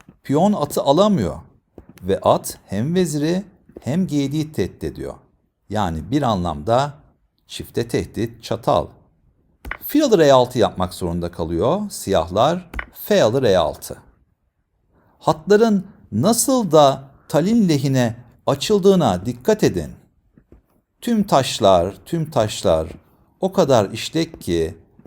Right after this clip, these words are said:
her an bir şey çıkabilecek durumda. Şah çok zavallı halde. Siyahlar son bir çare olarak veziri püskürtmek istemiş.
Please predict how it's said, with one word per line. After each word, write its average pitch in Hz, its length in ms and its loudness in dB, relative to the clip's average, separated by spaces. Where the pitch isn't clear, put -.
her 190 240 -4
an 147 280 0
bir 123 60 -6
şey 143 220 -4
çıkabilecek 131 640 0
durumda. 82 500 -4
Şah 135 440 -2
çok - 260 -10
zavallı 90 480 0
halde. 71 400 -12
Siyahlar 185 680 2
son 320 360 -4
bir 156 80 -6
çare 120 360 4
olarak 85 520 -4
veziri 127 420 0
püskürtmek 82 520 -10
istemiş. - 540 -16